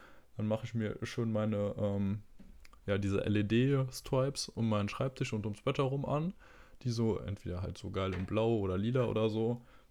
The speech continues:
Dann meine beiden, also die Nachttischlampe und die Schreibtischlampe und noch eine Kerze dazu. Und dann habe ich halt so eine richtig geile, gemütliche Atmosphäre.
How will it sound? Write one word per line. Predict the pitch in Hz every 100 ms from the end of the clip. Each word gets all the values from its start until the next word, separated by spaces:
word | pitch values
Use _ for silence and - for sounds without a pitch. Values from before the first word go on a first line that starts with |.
| -
Dann | 107 101
meine | 98 101
beiden, | 95 101 104 101 101 - -
also | - 98 95
die | 98
Nachttischlampe | 131 - 131 - 123 127
und | 117 107 -
die | 101 98 98
Schreibtischlampe | - 135 131 143 - 135 143
und | 113 110
noch |
eine | 104 101
Kerze | - 127 -
dazu. | 139 135 143
Und |
dann | 113 104
habe | 127
ich | 123
halt | 110
so | 110
eine | 117
richtig | 139 - 135 131
geile, | 127 127 123
gemütliche | 113 120 135 127 123
Atmosphäre. | 113 113 110 - 127 113 127